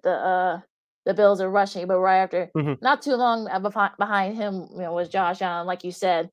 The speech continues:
Speaker 1: you've got some capable running backs in Devin Singletary and Zach Moss.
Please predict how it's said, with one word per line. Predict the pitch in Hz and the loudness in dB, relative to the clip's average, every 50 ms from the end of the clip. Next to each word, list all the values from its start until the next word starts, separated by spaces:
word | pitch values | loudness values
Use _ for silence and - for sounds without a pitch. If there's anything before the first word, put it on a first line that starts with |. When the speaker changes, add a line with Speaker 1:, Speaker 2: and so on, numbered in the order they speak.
| _ - - _ _ _ | _ -20 -20 _ _ _
Speaker 1:
you've | 226 247 247 226 | 0 0 2 4
got | - 330 392 392 - - - | 4 6 6 6 4 2 -2
some | - 277 233 233 | -6 -4 -4 0
capable | - 277 277 226 214 240 226 | 0 0 0 0 0 -2 0
running | 220 226 220 220 220 196 | 0 0 -2 -2 -2 2
backs | 190 208 202 202 196 - - | 4 4 4 4 2 -2 -6
in | - - 196 202 196 190 190 180 | -6 -6 -4 -4 -4 -6 -4 0
Devin | 180 208 202 185 196 190 | 0 0 2 0 -2 -4
Singletary | 196 208 202 190 190 175 - 196 175 180 175 | -6 -4 -4 -4 -4 -4 -4 -4 -4 -2 -2
and | 170 175 156 | -4 -2 0
Zach | 185 190 180 175 - - | 2 2 2 2 -2 -2
Moss. | 185 165 143 117 - - - - - | -2 -2 0 -2 -2 -6 -10 -14 -16